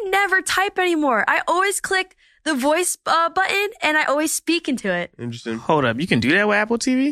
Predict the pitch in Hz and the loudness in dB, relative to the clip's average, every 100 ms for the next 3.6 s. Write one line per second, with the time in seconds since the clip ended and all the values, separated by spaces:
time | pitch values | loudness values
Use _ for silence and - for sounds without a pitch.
0 | 381 440 165 - _ - 214 285 285 320 | 0 0 -2 -6 _ -8 -2 0 0 0
1 | - 320 330 - 320 359 339 262 - 240 | 0 0 -2 -2 -2 -2 -2 -2 -2 -2
2 | 247 277 269 262 247 240 240 - 254 247 | -2 -2 -2 -2 -2 -2 -6 -6 -6 -4
3 | 302 254 - 208 202 202 | -4 -6 -6 -2 -2 -6